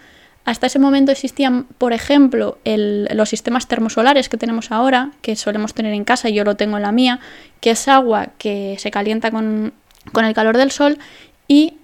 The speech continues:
eh, luego puede utilizarse para calefacción o para consumo en lugar de calentar el agua con una caldera de gas, por ejemplo. Lo que pasa es que esto es mucho menos eficiente.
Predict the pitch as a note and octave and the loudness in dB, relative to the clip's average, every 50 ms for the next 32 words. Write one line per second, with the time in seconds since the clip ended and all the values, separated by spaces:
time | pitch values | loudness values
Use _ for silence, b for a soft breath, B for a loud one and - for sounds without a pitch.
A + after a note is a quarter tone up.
0 | _ - - B3 A#3+ A#3 A3+ A3+ A3+ A3 A3 A3 A3 A3 A3 A3 A3 A3 - _ | _ -8 -4 -2 -2 0 0 0 0 -2 -2 -2 -2 -2 -2 -4 -4 -6 -8 _
1 | _ - - A#3+ B3+ C4 C4 C4+ C#4+ C#4+ C#4+ - - _ _ _ _ - A3+ - | _ -6 -2 2 2 2 4 4 4 2 2 0 -12 _ _ _ _ -16 -14 -6
2 | - B3 A#3+ A#3+ A#3+ A#3 C4 B3 B3 - - B3+ B3+ - - C4+ C4 A#3 A#3 G#3+ | -2 0 2 2 0 0 -2 -4 -4 0 0 -2 -2 0 -2 -2 -2 -2 -8 -6
3 | - A3 A#3 A#3+ - C4 - - - - C4+ C4+ C4+ C4+ C4+ C4+ - - - A#3 | -4 -4 -4 -4 -4 -6 -8 -6 -2 2 2 4 4 4 2 0 -2 -2 -4 0
4 | A#3 B3 B3 A#3 A3 - A3+ A3 G#3+ - - - C4+ C4 B3+ B3+ C4 B3+ C4 D4 | 2 2 0 0 -2 -2 -4 -6 -6 -6 -2 0 2 2 4 4 2 2 0 -2
5 | C#4+ b b b b b b b _ - - A3 G#3+ G#3+ G#3 G#3+ A3 A3+ A#3 A#3 | -4 b b b b b b b _ -4 0 2 2 2 4 4 4 4 2 0
6 | A3+ A3+ A3+ A3+ A3 A3+ A3+ A3+ A3 A3+ A3+ A3+ A3+ A#3 A#3+ A#3 A#3+ A3 G#3+ G3+ | 0 0 -2 -2 0 0 0 0 0 0 -2 0 2 2 0 0 0 -4 -4 -4
7 | G#3 G#3 G3+ G#3 G3+ G3+ G3+ G3+ G3 G3 G3 G3+ G#3 G3+ - - G3+ G3 - - | -6 -6 -6 -6 -4 -4 -4 -4 -4 -4 -2 -2 -4 -4 -6 -8 -10 -10 -8 -6
8 | G3 F#3+ G3 F#3 F#3 B B B B B B - A#3+ A#3+ C#4+ B3+ C4 B3+ - C#4 | -6 -6 -6 -6 -8 B B B B B B 0 2 4 6 4 4 4 2 -2
9 | C4+ - - - B3+ A#3+ - - - - - - - - - - - - - _ | -4 -4 -4 -2 0 0 0 -4 -8 -14 -16 -16 -18 -18 -20 -20 -20 -20 -20 _
10 | - - A#3+ A#3+ A#3 - - - C4 B3+ B3+ - - - _ _ _ _ _ - | -2 0 2 2 2 0 0 0 2 2 2 -2 -4 -14 _ _ _ _ _ 0
11 | B3+ B3 B3+ C#4+ D4 C#4+ - C4 A#3+ A#3 A3+ A3+ - G#3 - - F#3 - - - | 4 8 8 8 8 8 4 -2 -2 -2 -4 -4 -6 -8 -8 -8 -8 -8 -8 -10
12 | F3 E3 D#3+ D#3+ - - | -8 -8 -10 -12 -14 -18